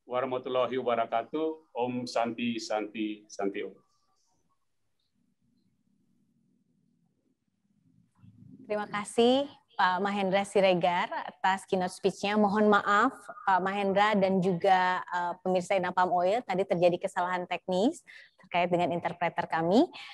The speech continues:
Speaker 2: Mohon maaf sekali lagi Bapak, semoga, eh, apa yang disampaikan oleh Pak Hen-, Pak Mahendra bisa disam-,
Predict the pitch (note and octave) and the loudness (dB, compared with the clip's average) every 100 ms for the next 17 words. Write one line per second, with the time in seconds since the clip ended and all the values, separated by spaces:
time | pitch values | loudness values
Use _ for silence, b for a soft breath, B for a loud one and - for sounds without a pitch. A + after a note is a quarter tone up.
0 | B - F3 E3 A#3+ - - F3+ F3 F3 | B -4 -2 2 0 -2 -2 0 2 2
1 | F3 A#3 F3+ D#3+ A3+ A#3+ - - E3+ F3 | 2 2 2 0 -4 -4 -6 -8 -4 -2
2 | G#3 A3+ A3 - F3 E3+ F#3 - G#3 G3+ | 0 0 -2 -4 -4 -4 -4 0 2 2
3 | F#3 F3+ G3 G#3 F#3+ G3 F#3 F#3 - F#3 | -2 -4 -4 -2 -2 -4 -4 -6 -4 0
4 | F3+ F3+ F3+ F3 G#3 F#3+ F3 E3+ E3+ E3+ | 2 2 2 2 2 2 0 -2 -2 -6